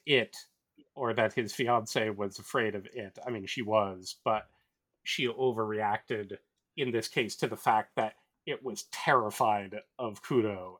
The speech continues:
and screamed and <laughs> ran away. Uh, she knew about his healing powers as well, instantaneous healing. Uh, so the,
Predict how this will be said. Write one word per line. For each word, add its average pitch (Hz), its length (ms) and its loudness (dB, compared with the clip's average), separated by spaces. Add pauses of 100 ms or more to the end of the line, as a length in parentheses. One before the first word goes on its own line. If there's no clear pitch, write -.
and 110 200 -6
screamed 101 760 -2 (160)
and 113 240 -6 (140)
<laughs> 214 80 4 (380)
ran 120 260 -2
away. 101 320 -6 (1040)
Uh, 104 320 -4 (260)
she - 280 0
knew 147 180 6
about 117 300 8
his 110 220 2
healing 107 380 0
powers 95 540 0
as 98 200 -10
well, 90 380 -10 (160)
instantaneous 98 800 -8
healing. 87 300 -12 (1300)
Uh, 101 240 -10
so 139 280 4
the, 127 240 4